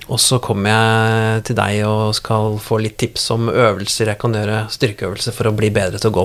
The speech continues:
på den fjellturen om fire uker. Hvilke øvelser er du da anbefaler?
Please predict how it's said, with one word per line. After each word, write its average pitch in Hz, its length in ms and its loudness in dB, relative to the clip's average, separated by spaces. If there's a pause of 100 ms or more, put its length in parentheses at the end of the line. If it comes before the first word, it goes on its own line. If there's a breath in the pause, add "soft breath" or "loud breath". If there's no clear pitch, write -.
på 110 80 2
den 107 160 2
fjellturen 107 400 0
om 113 80 -2
fire 95 240 2
uker. - 240 -6 (720 loud breath)
Hvilke 196 240 2
øvelser 139 400 2
er 165 80 2
du 175 80 0
da 165 140 6 (400)
anbefaler? 156 560 0